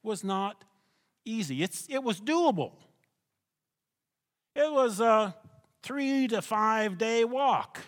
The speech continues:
depending on how ambitious you were. But that would be a pretty ambitious walk.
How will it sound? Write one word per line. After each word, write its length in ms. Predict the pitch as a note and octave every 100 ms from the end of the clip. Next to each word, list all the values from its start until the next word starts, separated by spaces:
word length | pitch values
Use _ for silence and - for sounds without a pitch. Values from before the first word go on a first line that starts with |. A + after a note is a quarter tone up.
| - _ _ _ _ _ _ _ _ _
depending 500 | D3+ - D#3+ C#3+ C3+
on 260 | B2+ B2 A#2
how 280 | C#3+ C#3 C3
ambitious 680 | B2+ A#2 B2+ - A#2 -
you 80 | B2
were. 460 | E3 C4+ E3+ G#2 - _ _ _ _ _ _ _ _ _ _ _ _ -
But 280 | C#3 C3+ - _ _ _ _ _ _ _ _ -
that 180 | B2 G#2+
would 120 | A2+
be 140 | C3
a 60 | B2
pretty 360 | - C#3+ C3
ambitious 600 | C3 C3 C3 D3 E3 -
walk. 460 | F#3+ G#3 A#2+ -